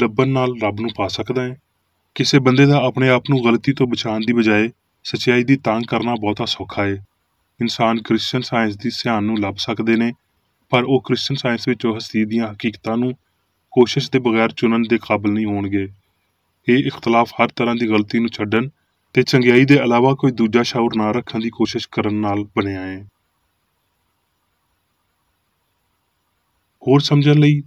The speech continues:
ਜੋ ਅਸੀਂ ਪਹਿਲਾਂ ਤੋਂ ਜਾਣਦੇ ਹਾਂ, ਉਹਨੂੰ ਹੋਰ ਅਮਲ ਵਿੱਚ ਲਿਆਉਣਾ ਪਵੇਗਾ। ਸਾਨੂੰ ਇਹ ਯਾਦ ਰੱਖਣਾ ਪਵੇਗਾ ਕਿ ਸੱਚਾਈ ਨੂੰ ਜਦ ਸਮਝਿਆ ਜਾਂਦਾ ਹੈ ਤੇ ਉਹ ਅਸਬਾਤ ਦੇ ਕਾਬਿਲ ਹੋਵੇਗਾ,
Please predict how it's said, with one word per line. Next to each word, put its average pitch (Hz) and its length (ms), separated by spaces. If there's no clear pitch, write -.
ਜੋ 123 220
ਅਸੀਂ - 180
ਪਹਿਲਾਂ 113 300
ਤੋਂ 127 140
ਜਾਣਦੇ 110 420
ਹਾਂ, 117 160
ਉਹਨੂੰ 127 240
ਹੋਰ 120 320
ਅਮਲ 120 200
ਵਿੱਚ 120 240
ਲਿਆਉਣਾ 107 200
ਪਵੇਗਾ। 101 640
ਸਾਨੂੰ 120 400
ਇਹ 117 120
ਯਾਦ 107 260
ਰੱਖਣਾ 120 240
ਪਵੇਗਾ 120 520
ਕਿ 131 80
ਸੱਚਾਈ 117 440
ਨੂੰ 123 160
ਜਦ 113 160
ਸਮਝਿਆ 113 380
ਜਾਂਦਾ 117 340
ਹੈ 120 100
ਤੇ 127 100
ਉਹ 127 340
ਅਸਬਾਤ 110 340
ਦੇ 110 120
ਕਾਬਿਲ 104 300
ਹੋਵੇਗਾ, 101 500